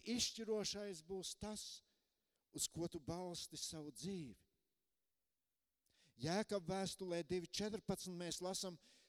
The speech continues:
"Ko tas palīdz, mani brāļi, ja kāds teic, ka viņam esot ticība,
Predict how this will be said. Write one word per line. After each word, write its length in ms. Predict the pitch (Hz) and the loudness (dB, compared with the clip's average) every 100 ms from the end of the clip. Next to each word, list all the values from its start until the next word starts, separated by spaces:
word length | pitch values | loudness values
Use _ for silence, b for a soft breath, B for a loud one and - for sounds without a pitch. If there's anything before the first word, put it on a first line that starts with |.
| B | B
"Ko 120 | 208 | 2
tas 200 | 226 202 - - | 4 2 0 0
palīdz, 580 | 226 254 220 185 - 165 | 2 4 4 4 0 -4
mani 280 | 185 180 | -2 -2
brāļi, 600 | 135 156 175 208 247 220 - B B | -2 0 2 2 2 0 -2 B B
ja 140 | 160 | 2
kāds 560 | 175 - 220 214 - - | 2 2 4 4 2 -2
teic, 460 | 202 208 196 - - b b - | 0 2 2 0 -6 b b 0
ka 100 | 175 | 2
viņam 380 | 180 196 180 185 | 2 0 0 0
esot 320 | 175 180 156 _ | 0 0 -2 _
ticība, 580 | 185 202 - 175 147 | -2 0 0 0 -2